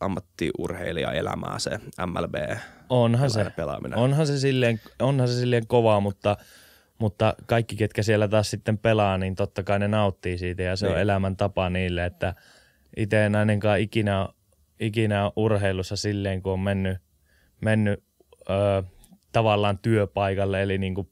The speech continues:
Speaker 2: pesiksessäkin, kun on mennyt kentälle ja tehnyt ne, ö, harjoitteet tavallaan, mitä on ollut, niin totta kai välillä se on niinku ottanut päähän ja tälleen, mutta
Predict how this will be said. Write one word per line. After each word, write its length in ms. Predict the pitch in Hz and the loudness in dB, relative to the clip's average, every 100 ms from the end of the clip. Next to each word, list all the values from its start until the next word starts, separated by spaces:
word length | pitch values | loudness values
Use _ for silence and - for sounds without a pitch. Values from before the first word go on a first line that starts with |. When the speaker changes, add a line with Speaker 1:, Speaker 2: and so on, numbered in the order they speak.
| - | -4
Speaker 2:
pesiksessäkin, 680 | 104 104 92 101 113 123 123 | -2 0 -2 -6 -6 -6 -2
kun 100 | 120 | -2
on 60 | |
mennyt 240 | 120 110 107 | 0 -2 -2
kentälle 480 | 117 110 104 104 104 | -2 -2 -2 -2 0
ja 160 | 104 98 - - _ - | 0 -2 -8 -20 _ -2
tehnyt 320 | 110 107 107 | 0 2 2
ne, 200 | 107 110 _ _ - | 2 0 _ _ -2
ö, 200 | 110 107 | 2 2
harjoitteet 640 | 107 110 107 104 - 107 - | 4 2 2 0 -2 -4 0
tavallaan, 380 | 107 107 104 | 0 2 2
mitä 280 | 107 98 107 | 0 2 2
on 60 | 95 | 4
ollut, 280 | 107 104 101 | 2 2 0
niin 200 | 101 98 _ - - _ - | -2 -4 _ -20 -20 _ -2
totta 260 | 120 - | -2 0
kai 200 | 104 110 | 2 2
välillä 440 | 107 110 104 98 95 _ _ | 4 2 2 0 -2 _ _
se 140 | - | -6
on 120 | 95 98 | -4 -2
niinku 340 | 95 101 98 _ - | -4 -4 -8 _ -4
ottanut 480 | 104 - 98 92 - | -4 -2 -4 -4 0
päähän 440 | 104 98 95 92 | 2 2 0 0
ja 120 | 92 90 _ _ _ _ - | -2 -4 _ _ _ _ -2
tälleen, 420 | 107 104 98 95 | 0 2 2 0
mutta 380 | 95 90 98 | -2 -2 -2